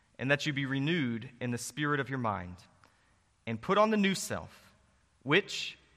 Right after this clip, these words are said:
in the likeness of God, has been created in righteousness and holiness of the truth. So what is Paul saying in those three verses?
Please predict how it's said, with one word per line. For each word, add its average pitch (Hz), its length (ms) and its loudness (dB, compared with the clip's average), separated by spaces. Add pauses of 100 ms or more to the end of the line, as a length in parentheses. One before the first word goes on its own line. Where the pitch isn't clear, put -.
(160)
in 131 140 0
the 123 100 2
likeness 170 720 4
of 123 240 0
God, 104 500 2 (360)
has 117 180 -4
been 127 220 0
created 127 800 -2
in 110 100 -8
righteousness 123 800 -4 (300)
and 113 160 -8
holiness 117 680 -4 (160)
of 95 140 -8
the 98 80 -14
truth. - 560 -14 (2750)
So - 120 -10
what 147 240 2
is 226 120 -4
Paul 175 240 2
saying 113 560 2 (1200)
in 131 140 2
those 139 220 4
three 135 180 2
verses? 101 560 -6